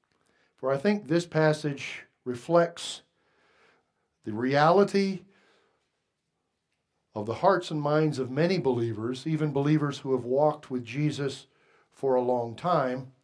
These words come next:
and even intimately, as is here, and need to be corrected in it and brought near. John chapter fourteen, verse one.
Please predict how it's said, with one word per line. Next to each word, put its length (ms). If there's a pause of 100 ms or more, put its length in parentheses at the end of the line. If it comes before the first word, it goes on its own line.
(640)
and 160
even 240
intimately, 840 (500)
as 520
is 220
here, 520 (1120)
and 180
need 200
to 80
be 160
corrected 580
in 140
it 180 (480)
and 160
brought 320
near. 380 (1500)
John 300
chapter 320
fourteen, 500
verse 260
one. 340